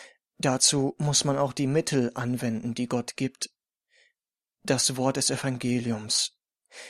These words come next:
die Einzelbeichte, die Fürbitte der Brüder, das Abendmahl und das Gebet zu Gott um die Gabe des Glaubens.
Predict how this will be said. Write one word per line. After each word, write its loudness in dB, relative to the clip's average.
die 2
Einzelbeichte, -2
die 0
Fürbitte 2
der 2
Brüder, -2
das 0
Abendmahl -4
und 0
das 2
Gebet 0
zu 2
Gott -2
um -4
die -4
Gabe 0
des -2
Glaubens. 0